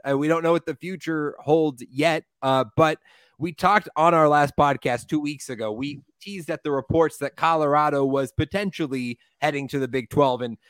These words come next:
sure enough, like, the next day, that news became official, uh, after we were, uh, doing the podcast. So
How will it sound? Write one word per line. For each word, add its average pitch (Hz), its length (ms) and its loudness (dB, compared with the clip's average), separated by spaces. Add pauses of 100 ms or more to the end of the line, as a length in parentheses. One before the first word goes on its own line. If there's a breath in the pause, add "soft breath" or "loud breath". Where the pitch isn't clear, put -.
sure 165 300 -2
enough, 151 280 0
like, 131 220 -2
the 135 180 0
next 139 340 -2
day, 131 340 2
that 123 180 0
news 127 240 -2
became 123 400 -6
official, 104 640 -4
uh, 120 40 -4
after 127 380 2
we 127 180 -2
were, 110 240 -4
uh, 113 280 -2
doing 123 260 -6
the 110 80 -6
podcast. 123 460 0
So 151 300 6